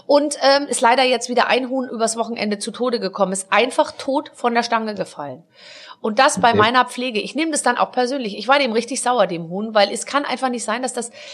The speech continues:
Speaker 1: es ist in einer Art Krampf von der Stange gefallen, weil es war in einer Art Dab-Position, das Huhn. Also ein Flügel hoch, einer runter und lag es irgendwie
Speaker 2: Mhm.
Speaker 1: unten so.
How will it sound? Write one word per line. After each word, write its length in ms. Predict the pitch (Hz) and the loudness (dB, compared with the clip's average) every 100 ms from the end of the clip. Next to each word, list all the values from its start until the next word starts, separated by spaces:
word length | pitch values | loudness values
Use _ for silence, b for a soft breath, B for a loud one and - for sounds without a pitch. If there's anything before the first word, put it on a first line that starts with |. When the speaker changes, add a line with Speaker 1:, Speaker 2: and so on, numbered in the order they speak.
| B - | B -10
Speaker 1:
es 120 | 226 | -8
ist 140 | - | -6
in 100 | 233 | 0
einer 120 | 240 | 2
Art 180 | 226 - | 2 0
Krampf 380 | - - 277 403 | 0 2 2 0
von 180 | - 285 | -2 2
der 80 | 269 | 2
Stange 300 | 269 262 254 | 2 0 -2
gefallen, 400 | 220 214 202 220 | -4 0 2 2
weil 120 | 208 208 | 0 0
es 160 | - | 0
war 160 | 220 226 | 2 2
in 120 | 233 | 0
einer 320 | - 220 208 | -4 0 0
Art 300 | 185 185 - - | 2 0 0 -2
Dab-Position, 1700 | 247 247 269 - _ - - _ _ _ - 240 226 220 240 214 202 196 | 4 6 4 -2 _ -20 -20 _ _ _ -4 -2 -2 -2 0 0 -2 -4
das 220 | 214 - | -8 -4
Huhn. 140 | 214 | -2
Also 200 | - 214 | 0 0
ein 200 | - 240 | 2 0
Flügel 300 | 262 269 262 | -2 -2 0
hoch, 180 | 240 269 | 0 0
einer 240 | - 233 226 | 0 2 2
runter 440 | 233 254 294 - | 2 2 2 2
und 120 | 196 | 0
lag 240 | 208 220 262 | 4 4 4
es 120 | - | 0
irgendwie 300 | - 113 - | 4 4 4
Speaker 2:
Mhm. 60 | 233 | -2
Speaker 1:
unten 260 | 240 240 | -2 -4
so. 220 | 226 240 | -6 -6